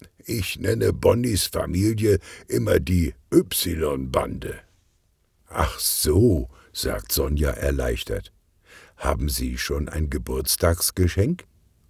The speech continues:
„Oh je“, ruft Kugelblitz erschrocken. „Das hab ich im Trubel der letzten Tage total vergessen. Bonnie wünscht sich einen neuen Fahrradhelm.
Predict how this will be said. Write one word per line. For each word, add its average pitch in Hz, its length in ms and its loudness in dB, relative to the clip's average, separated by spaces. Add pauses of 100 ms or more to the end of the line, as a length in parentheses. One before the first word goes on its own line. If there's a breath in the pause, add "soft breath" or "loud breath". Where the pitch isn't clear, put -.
„Oh 76 240 4
je“, 69 800 2 (320)
ruft 73 360 -2
Kugelblitz 76 680 0
erschrocken. 78 640 0 (540 loud breath)
„Das - 280 2
hab - 160 -6
ich - 200 -6
im 92 180 4
Trubel 127 460 4
der 80 160 4
letzten 82 420 0
Tage 98 460 0 (240 loud breath)
total 123 640 0
vergessen. - 880 -2 (520 loud breath)
Bonnie 107 460 2
wünscht 98 380 2
sich 87 320 -4
einen 82 280 0
neuen 90 360 0
Fahrradhelm. 76 960 -4